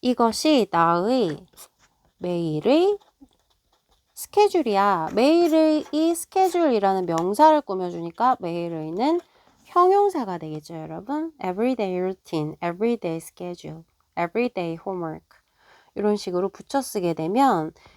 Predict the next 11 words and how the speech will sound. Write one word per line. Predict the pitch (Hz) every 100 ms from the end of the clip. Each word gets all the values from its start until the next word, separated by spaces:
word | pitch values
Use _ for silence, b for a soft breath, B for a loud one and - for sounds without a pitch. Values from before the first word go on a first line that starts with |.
| b
매일의 | - 180 190 180 170 214 180 139 - _ _ _ _ _ _ _ -
일상적인 | 202 208 - 226 190 151 147 165 147 156 _ _ _
이런 | 175 165 160 202 294 339 _
형용사가 | 359 381 415 381 220 175
되는 | 151 147 147 147 151 156 151 156 -
특징이 | - - 226 170
있어요. | 147 - 147 165 254 330 _ _ _ _ _ _ _ _ B B B B
자, | 247
근데요, | 247 240 233 277 240 -
everyday를요, | 220 226 330 349 269 226 208 196 185 220 185 -
띄었습니다. | 302 359 - 190 160 156 151 156